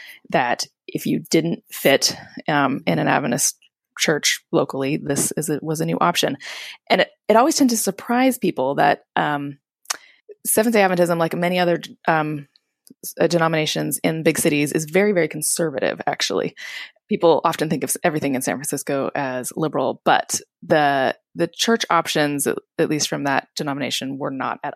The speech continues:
all. And so we hadn't been going to church at all,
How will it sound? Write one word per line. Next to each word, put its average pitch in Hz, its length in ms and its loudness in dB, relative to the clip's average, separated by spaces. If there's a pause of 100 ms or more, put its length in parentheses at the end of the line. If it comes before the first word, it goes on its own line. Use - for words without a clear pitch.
all. 110 320 -6 (420)
And 165 420 2
so 170 500 4 (440)
we 196 260 4
hadn't 180 280 2
been 151 120 0
going 139 180 -4
to - 60 -6
church - 500 -4 (160)
at 160 100 0
all, 139 340 2